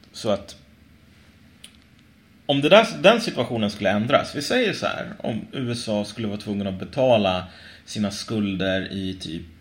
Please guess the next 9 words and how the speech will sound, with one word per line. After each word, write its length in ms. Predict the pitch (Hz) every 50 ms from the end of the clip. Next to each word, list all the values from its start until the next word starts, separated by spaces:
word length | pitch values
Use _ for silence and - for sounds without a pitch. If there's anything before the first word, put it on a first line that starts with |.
| - - -
rubel 920 | - 92 90 110 127 131 113 98 92 92 90 87 85 90 87 87 90 90 76
eller 360 | 85 98 98 95 92 90 90 -
pund 500 | - - 131 127 117 101 95 95 92 90
eller 420 | 82 90 98 95 92 92 92 87 90
kronor 520 | - - 127 117 101 101 104 113 113 101
eller 220 | - 104 110 107 110
vad 240 | 120 165 170 -
som 140 | - - 120
helst, 380 | 120 123 - - - - -